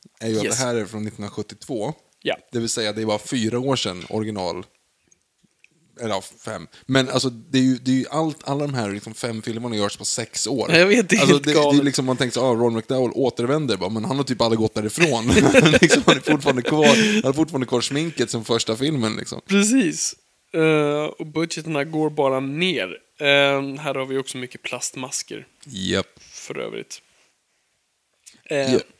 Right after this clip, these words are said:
Speaker 2: mm.
Speaker 1: Ja, de gör, han gör ju revolution. Han får ju
Speaker 2: Ja,
Speaker 1: alla
Speaker 2: alltså, är det, är det revolution? Det är ju det. Han, han börjar ju sen... Eh, det är ju, vi fattar ju ingenting.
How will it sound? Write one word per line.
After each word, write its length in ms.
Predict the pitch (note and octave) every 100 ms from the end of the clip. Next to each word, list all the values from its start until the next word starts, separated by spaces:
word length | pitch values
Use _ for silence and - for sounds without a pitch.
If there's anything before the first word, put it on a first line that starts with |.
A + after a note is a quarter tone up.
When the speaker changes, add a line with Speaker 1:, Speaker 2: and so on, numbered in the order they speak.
| _
Speaker 2:
mm. 180 | E3 A#3
Speaker 1:
Ja, 120 | - C3
de 340 | - D3 F3+ F#3
gör, 220 | F#3+ E3+
han 180 | D#3 D#3
gör 120 | D3+
ju 140 | B2
revolution. 600 | A2 G2 G2 - F#2+ A#2+ B2
Han 200 | C#3 C3
får 240 | - C#3 A#2+
ju 60 |
Speaker 2:
Ja, 140 | F3+ G#3+
Speaker 1:
alla 280 | G3+ E3+
Speaker 2:
alltså, 240 | F3+ F#3 G3 - - -
är 220 | G3+ A3+
det, 180 | A#3 A3+
är 200 | F3+ G3+
det 80 | A3+
revolution? 580 | G#3 G#3+ G#3 G3+ G#3+ C#3
Det 80 | E3
är 20 |
ju 80 | G3+
det. 200 | F#3 C3+
Han, 320 | D3+ F#3 G3 F#3+
han 220 | F3+ F#3+
börjar 180 | G3 F#3
ju 80 | F3
sen... 280 | E3+ E3 D#3+
Eh, 240 | - D#3 C3 - D#3+ D#3 D#3
det 60 | D#3+
är 40 |
ju, 60 | G3
vi 180 | F#3 F#3+
fattar 340 | - G3+ -
ju 60 | F3+
ingenting. 460 | C#3+ C3 C3 F#2